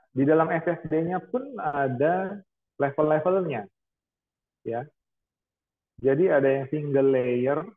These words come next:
single level, beda sama aja penyebutannya juga. Ada multi level, triple level, quad level.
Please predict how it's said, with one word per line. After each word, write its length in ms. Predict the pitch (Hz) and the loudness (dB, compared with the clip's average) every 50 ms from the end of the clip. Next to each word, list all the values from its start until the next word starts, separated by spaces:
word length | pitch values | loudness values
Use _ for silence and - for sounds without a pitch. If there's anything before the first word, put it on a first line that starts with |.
| _ _ | _ _
single 300 | 139 135 127 127 127 123 | -8 -6 -2 -2 0 0
level, 640 | 123 117 - 123 - - - 139 151 185 208 202 _ _ _ _ _ _ _ _ _ - | -2 -4 -6 -8 -8 -4 -2 -2 -2 -4 -6 -14 _ _ _ _ _ _ _ _ _ -10
beda 240 | - - 110 - - - | -8 -8 -6 -6 -6 -6
sama 260 | 127 123 120 113 110 107 | -6 -6 -4 -6 -6 -4
aja 160 | 110 123 123 | -4 -4 -4
penyebutannya 560 | - 131 113 107 107 104 - - 104 104 104 | -6 -8 -12 -10 -10 -10 -8 -8 -8 -8 -8
juga. 240 | 101 98 98 101 107 139 _ _ _ _ _ _ _ _ _ _ _ _ _ _ _ _ _ _ _ _ _ _ _ _ _ - | -10 -10 -10 -12 -14 -16 _ _ _ _ _ _ _ _ _ _ _ _ _ _ _ _ _ _ _ _ _ _ _ _ _ -2
Ada 240 | 120 123 131 131 131 | 0 2 4 4 2
multi 400 | 135 139 143 139 139 - 147 143 | 2 0 -2 0 0 2 2 4
level, 560 | 139 135 131 135 - 143 143 160 202 - - - _ _ _ _ _ _ _ _ _ _ _ _ _ _ _ _ _ _ _ _ _ _ _ _ _ _ _ _ | 2 2 0 -2 -2 -2 -2 -2 -4 -8 -14 -20 _ _ _ _ _ _ _ _ _ _ _ _ _ _ _ _ _ _ _ _ _ _ _ _ _ _ _ _
triple 340 | 135 139 143 143 - 147 143 | -4 -4 -2 0 0 2 2
level, 500 | 139 135 135 - 160 170 180 185 180 - - - | 2 0 0 0 0 0 0 -2 -4 -6 -6 -4
quad 180 | 143 139 139 | -4 -4 -2
level. 480 | 135 131 123 - - 117 107 101 - | -2 -4 -4 -4 -4 -4 -4 -4 -6